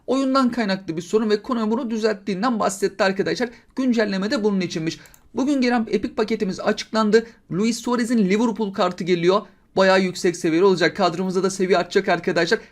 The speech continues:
Nedved var, ofansif orta saha. Luis Suarez'de dinamik depar var. Bir de o alçaktan şut çe-, çekme becerisi var ya arkadaşlar. Tekrardan ben, e, Google'da arattım.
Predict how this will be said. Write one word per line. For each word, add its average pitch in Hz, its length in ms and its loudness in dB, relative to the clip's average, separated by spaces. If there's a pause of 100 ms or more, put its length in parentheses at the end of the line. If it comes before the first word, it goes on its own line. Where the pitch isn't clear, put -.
(160)
Nedved 214 540 2
var, 202 120 4
ofansif 202 440 0
orta 220 200 4
saha. 214 240 2 (200)
Luis 220 260 -2
Suarez'de 247 540 0 (260)
dinamik 190 340 -2
depar 233 280 2
var. 240 180 0 (220)
Bir 240 80 0
de 247 60 0
o - 200 0
alçaktan 226 480 0
şut 233 220 -8
çe-, 226 160 -2
çekme 226 360 -2
becerisi 226 400 0
var 233 140 6
ya 220 80 2
arkadaşlar. 190 420 0
Tekrardan 208 480 2
ben, 208 100 0
e, 208 100 0 (380)
Google'da 202 340 2
arattım. 220 420 4